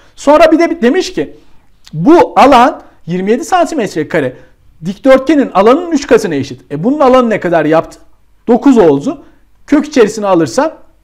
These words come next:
e, hatta kök içerisine almama gerek yok. Dokuz alan oldu.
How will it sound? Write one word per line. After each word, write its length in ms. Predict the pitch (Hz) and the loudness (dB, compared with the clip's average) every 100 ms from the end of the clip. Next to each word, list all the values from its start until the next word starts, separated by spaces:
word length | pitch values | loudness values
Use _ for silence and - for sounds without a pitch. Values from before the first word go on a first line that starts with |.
| _ _ _ _ _ _ _ _ - | _ _ _ _ _ _ _ _ -14
e, 40 | 139 123 - | -12 -10 -12
hatta 420 | - 202 214 285 285 | -6 -4 0 0 -2
kök 160 | 240 | -8
içerisine 320 | - 254 214 | -4 -4 -2
almama 300 | 240 233 240 | 0 0 -2
gerek 300 | 240 247 196 | -2 -4 -4
yok. 240 | 254 294 - _ _ 233 | -8 -12 -16 _ _ 0
Dokuz 280 | 240 262 | 0 0
alan 280 | 226 233 262 | 2 4 4
oldu. 440 | 196 160 165 294 | 0 -2 -4 -8